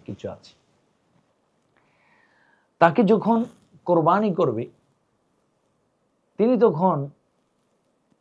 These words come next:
মনে মনে ভাবলেন যে আমার মা দুঃখিনী, মা অনেক কষ্ট করে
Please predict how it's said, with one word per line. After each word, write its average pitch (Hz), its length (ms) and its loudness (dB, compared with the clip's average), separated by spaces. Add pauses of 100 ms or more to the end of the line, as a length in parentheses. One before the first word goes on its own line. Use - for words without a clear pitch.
(540)
মনে 160 240 0
মনে 175 200 -2
ভাবলেন 123 600 -6 (1000)
যে 127 160 0
আমার 127 340 -2
মা 117 320 -6
দুঃখিনী, 98 460 -16 (2750)
মা 135 680 0 (2000)
অনেক 190 280 -6 (100)
কষ্ট - 300 -12
করে 110 340 -10